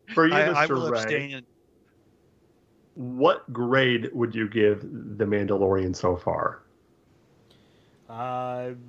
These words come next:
Speaker 3: right this exact moment, two episodes in, I'm gonna give it four point five bacons out of five hams.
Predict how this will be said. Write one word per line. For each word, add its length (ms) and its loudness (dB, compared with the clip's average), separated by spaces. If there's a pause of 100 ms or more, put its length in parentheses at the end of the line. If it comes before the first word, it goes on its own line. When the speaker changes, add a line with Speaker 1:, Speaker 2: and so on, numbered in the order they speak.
(180)
Speaker 3:
right 340 -4 (160)
this 480 -10
exact 540 -8
moment, 580 -8
two 280 -8
episodes 560 -10
in, 580 -10 (1500)
I'm 260 -8
gonna 240 -6
give 380 -10
it 340 -8 (1700)
four 280 -4
point 440 -10
five 480 -4
bacons 680 -8
out 300 -6
of 140 -4
five 420 -6
hams. 480 -16